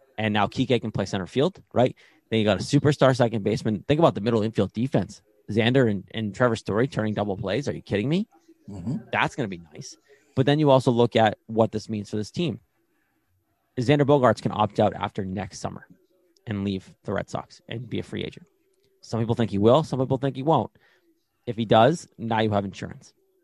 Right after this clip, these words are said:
Speaker 2: Mm-hmm.
Speaker 1: Now you have Trevor Story to move over to play shortstop. Um, the latter version of this is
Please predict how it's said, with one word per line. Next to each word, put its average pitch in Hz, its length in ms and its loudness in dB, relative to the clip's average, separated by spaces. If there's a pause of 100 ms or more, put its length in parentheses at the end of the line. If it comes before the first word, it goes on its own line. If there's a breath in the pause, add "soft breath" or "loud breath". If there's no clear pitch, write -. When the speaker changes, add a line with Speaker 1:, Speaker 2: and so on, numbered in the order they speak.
(640)
Speaker 2:
Mm-hmm. 123 180 8
Speaker 1:
Now 120 160 6
you 131 140 4
have 120 120 2
Trevor 117 240 -2
Story 110 260 0
to 104 60 -4
move 107 160 -6
over 104 180 -6
to - 60 -16
play 101 120 -8
shortstop. - 460 -14 (560 soft breath)
Um, 98 420 0 (160)
the 113 80 0
latter 135 320 6
version 107 320 2
of 101 80 -2
this 101 220 -2
is 101 340 -6